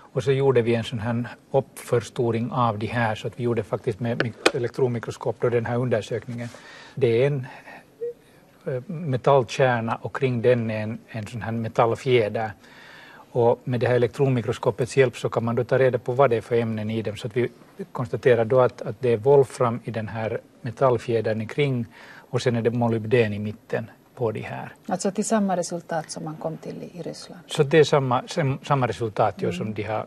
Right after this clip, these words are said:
Speaker 1: kommit till där.
Speaker 2: Nu är det något ovanligt med det här?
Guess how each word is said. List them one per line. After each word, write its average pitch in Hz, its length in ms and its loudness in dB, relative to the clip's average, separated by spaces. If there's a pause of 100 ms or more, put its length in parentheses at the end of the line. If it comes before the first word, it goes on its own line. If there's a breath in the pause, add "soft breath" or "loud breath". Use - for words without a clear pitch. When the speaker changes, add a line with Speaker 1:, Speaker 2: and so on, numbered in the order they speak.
(120)
Speaker 1:
kommit 110 300 -4
till 107 180 -4
där. 107 260 -4 (260 loud breath)
Speaker 2:
Nu 233 100 0
är 262 40 2
det 269 80 2
något 262 140 0
ovanligt 240 720 0
med - 120 -12
det - 60 -12
här? 156 140 -14